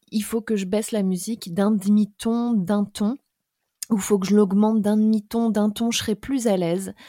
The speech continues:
Eh bien, c'est exactement ça. Alors, à quoi ça sert ? Pourquoi on devrait changer de tonalité ? Tout simplement, je pars du principe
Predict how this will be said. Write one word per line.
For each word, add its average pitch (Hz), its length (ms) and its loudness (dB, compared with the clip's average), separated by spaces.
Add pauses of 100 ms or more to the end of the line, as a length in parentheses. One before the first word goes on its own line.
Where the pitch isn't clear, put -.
(340)
Eh 185 80 -2
bien, 202 220 -2
c'est 196 160 -6
exactement 185 800 -6
ça. - 280 -12 (1120)
Alors, 190 300 -4 (320)
à 214 80 -4
quoi 294 200 -4
ça 226 160 -6
sert ? 208 540 -6 (200)
Pourquoi 202 800 -4 (600)
on 165 60 -10
devrait 175 340 -2
changer 196 360 -4
de 185 100 -8
tonalité ? 170 760 -8 (840)
Tout 285 140 -8
simplement, 208 720 -4 (520)
je 185 140 -6
pars 247 240 -4
du 220 140 -6
principe - 560 -12